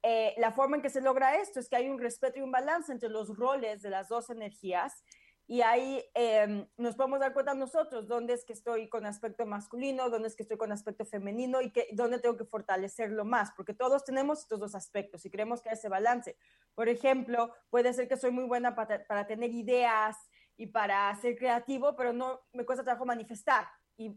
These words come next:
y bajarlo y aterrizarlo. O sea, necesito más aspecto femenino, porque es lo que hace el aspecto femenino. O, o al contrario, puede ser que sea muy aterrizada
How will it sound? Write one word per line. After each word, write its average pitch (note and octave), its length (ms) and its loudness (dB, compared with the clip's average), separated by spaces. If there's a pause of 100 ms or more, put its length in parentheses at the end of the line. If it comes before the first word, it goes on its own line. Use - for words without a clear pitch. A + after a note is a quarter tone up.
y A3+ 60 -4
bajarlo B3+ 480 4
y A3+ 80 0
aterrizarlo. A3 640 0
O F#3 40 -8
sea, G3+ 120 -12
necesito A3 400 -2
más C4 220 -2
aspecto B3 360 -4
femenino, B3+ 640 -2 (220)
porque G#3+ 220 -2
es B3 80 0
lo C4 120 0
que C4 80 0
hace A#3+ 140 0
el A#3+ 80 0
aspecto A#3 320 -6
femenino. A#3+ 420 -4
O, A#3 260 0
o A#3 40 4
al A#3 180 4
contrario, C4 380 2
puede B3+ 120 -4
ser C4 100 -6
que B3 80 -8
sea A#3 160 -2
muy D4 400 2
aterrizada A#3 840 -6